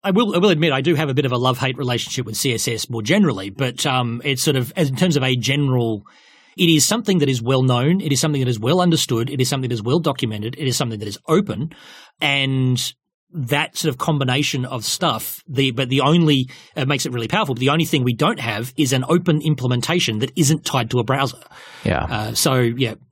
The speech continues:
Speaker 1: at some point I'd need to sit down and spend a whole lot of time just working on Colosseum. At the moment, it's, it's fairly limited in what it can do. It's, you know, it's useful enough, but not completely C S S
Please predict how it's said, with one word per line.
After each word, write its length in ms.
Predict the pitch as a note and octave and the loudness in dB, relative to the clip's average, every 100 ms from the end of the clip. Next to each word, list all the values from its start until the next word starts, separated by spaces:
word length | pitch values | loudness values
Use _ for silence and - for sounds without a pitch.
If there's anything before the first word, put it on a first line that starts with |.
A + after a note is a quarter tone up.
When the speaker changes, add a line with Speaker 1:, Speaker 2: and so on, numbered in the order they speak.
| - | -6
Speaker 1:
at 140 | C3 | 0
some 160 | F#3 G3 | 2 2
point 260 | D#3+ D3 | 2 2
I'd 140 | D3 C3+ | 2 2
need 160 | C3 | 2
to 40 | B2+ | 2
sit 180 | C3+ C3 | 0 0
down 180 | B2+ | 0
and 80 | A#2+ | 0
spend 320 | - B2+ A#2+ - | -2 0 -2 -2
a 100 | B2 | -2
whole 200 | C#3 B2+ | 0 0
lot 80 | A2+ | 0
of 60 | |
time 260 | - A#2+ A2+ | 0 0 2
just 240 | G#2+ A#2+ | 2 2
working 220 | C3 A2+ | 0 -2
on 100 | G#2+ | -2
Colosseum. 680 | G#2 G#2+ G#2+ D3 A#2+ G2+ C3 | -4 -4 -2 0 0 -2 -6
At 100 | C3+ | -4
the 60 | A2+ | 0
moment, 240 | B2 A#2 | 0 0
it's, 200 | - - | -2 -4
it's 160 | - B2+ | -4 -8
fairly 460 | - C3 C3+ A2+ | -4 0 0 0
limited 340 | G#2 A2+ A#2 A2 | 0 0 0 0
in 60 | |
what 120 | A2 | -2
it 60 | G#2+ | -4
can 160 | G#2+ G#2 | -4 0
do. 240 | B2 G2 | 0 0
It's, 120 | A2 | -4
you 60 | A2+ | -6
know, 40 | |
it's 100 | F#2 | 0
useful 320 | C#3 D#3 C3+ | 2 2 2
enough, 280 | A2 A#2 G2+ | 0 0 -2
but 140 | - A2 | -6 -2
not 260 | A#2 - | -2 -2
completely 460 | - B2 - C3 A#2 | -4 -2 0 0 0
C 180 | - A2+ | -2 -2
S 140 | G2+ | 0
S 240 | A#2+ A2 | -2 -2